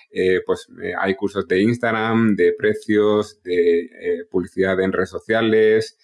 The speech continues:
eh, hay diferentes cursos también en, en fotógrafointeligente punto com. Y, eh, después, pues, fueron viniendo, eh, algunos, eh, algunos trabajos que, muy interesantes, entre ellos, eh, uno que hasta a día de hoy,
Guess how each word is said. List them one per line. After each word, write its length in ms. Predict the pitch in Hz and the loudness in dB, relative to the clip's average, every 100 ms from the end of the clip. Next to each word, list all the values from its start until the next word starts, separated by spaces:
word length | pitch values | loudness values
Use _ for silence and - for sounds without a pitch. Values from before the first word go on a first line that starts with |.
| _ _ - | _ _ -4
eh, 480 | 95 95 92 90 90 | 0 2 2 2 0
hay 200 | 90 101 | 0 -2
diferentes 400 | 107 117 107 101 | -2 -2 -2 -2
cursos 260 | 107 104 110 | -6 -4 -4
también 400 | 98 104 151 160 | -2 0 0 0
en, 380 | 123 104 98 85 | 2 2 0 -2
en 140 | 98 | -6
fotógrafointeligente 800 | 101 - 98 101 95 98 127 139 | -6 -4 -2 -2 -2 -2 -2 0
punto 300 | - 117 104 | -2 -2 -2
com. 260 | 104 151 180 _ _ - _ | -2 -4 -6 _ _ -20 _
Y, 380 | - 175 202 - - | -2 2 2 0 2
eh, 720 | 127 117 113 107 107 101 101 | 2 4 4 4 4 4 2
después, 460 | 120 123 151 160 156 | 0 0 0 0 0
pues, 240 | 135 - _ _ | -4 -4 _ _
fueron 340 | 127 127 139 | -2 0 2
viniendo, 580 | 135 127 131 135 151 151 | 2 4 4 4 2 0
eh, 320 | 113 104 98 | 0 2 2
algunos, 680 | 98 98 98 110 120 123 120 | 0 0 2 2 2 0 0
eh, 140 | 110 | 0
algunos 260 | 101 101 113 | 2 2 0
trabajos 320 | 117 117 135 | -2 -2 -4
que, 280 | - 110 98 | -2 0 2
muy 140 | 98 123 | 2 2
interesantes, 640 | 117 107 117 104 - - | 2 0 -2 -4 -2 -4
entre 320 | 104 95 98 | -4 -6 -2
ellos, 340 | 101 123 139 - | 2 2 0 -2
eh, 120 | 107 98 | -2 -2
uno 380 | 92 107 120 | 0 0 0
que 80 | 120 | 0
hasta 480 | 104 - 95 90 90 | -2 -2 0 0 0
a 60 | 90 | 0
día 180 | 101 | 0
de 100 | 101 | 2
hoy, 160 | 110 135 | 2 2